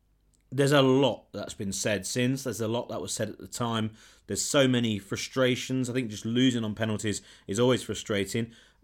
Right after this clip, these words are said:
You do take the angle of that, the fact that we won twice before on penalties. Um, just talking about the penalties alone, they were dreadful. Why, people said, "Oh, why did defenders take them?" Well,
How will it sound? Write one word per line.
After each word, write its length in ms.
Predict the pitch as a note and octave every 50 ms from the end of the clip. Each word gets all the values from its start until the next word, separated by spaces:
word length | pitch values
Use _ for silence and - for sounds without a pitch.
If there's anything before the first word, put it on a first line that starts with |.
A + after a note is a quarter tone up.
| _ - -
You 260 | A2 A#2 A#2+ G#2 G#2
do 140 | G2+ A2+ A2+
take 180 | G#2 B2 A2+ G#2+
the 80 | A2+ G2+
angle 280 | A2 A2+ G2+ G2+ G2+
of 100 | G#2 G2 F#2+
that, 140 | G2+ -
the 60 | - G2+
fact 200 | - A2 G2 -
that 100 | G#2 G2+
we 160 | G2 G2 F#2+ F2+
won 320 | F#2+ A2 A2+ A2 G#2+ G2 F#2+
twice 340 | F#2 - A2 G#2+ G#2 F#2+ -
before 340 | - A#2 - - D#3 C3
on 100 | G2+ F2+
penalties. 460 | - G#2+ G2+ F#2 F#2 - A2 G#2 - - _ _ _ _ _ _ _ -
Um, 300 | A2+ A2+ A#2 A#2+ A#2 B2 - -
just 160 | F#3 F#3+ F#3+
talking 160 | G3+ D#3+ C3
about 120 | B2+ B2
the 60 | - -
penalties 360 | - D#3 C#3 B2 B2 A2 G#2+
alone, 260 | A2+ A2+ G#2+ G#2 G#2
they 80 | G#2 G2+
were 80 | G2
dreadful. 720 | G2 G2 G2+ A#2+ B2+ A2 F#2 - - A2 G#2+ G#2 G2+ G2+ - - - _ _ _ _ _ _
Why, 380 | - G#2+ A2 B2 C3+ C#3+ D3 C#3+
people 240 | - - D#3+ C#3+ B2
said, 140 | - C#3+ C#3+
"Oh, 60 | C3+
why 260 | A#2 A#2+ C3 D3 D3
did 160 | C#3 D3 C#3+
defenders 440 | C#3 C3+ - D3 D3 D3 C#3+ C#3+ C#3
take 240 | - C#3+ C#3 C3+ -
them?" 200 | C#3+ C#3 C#3+ -
Well, 340 | C#3+ D3 D3+ C#3+ C#3 B2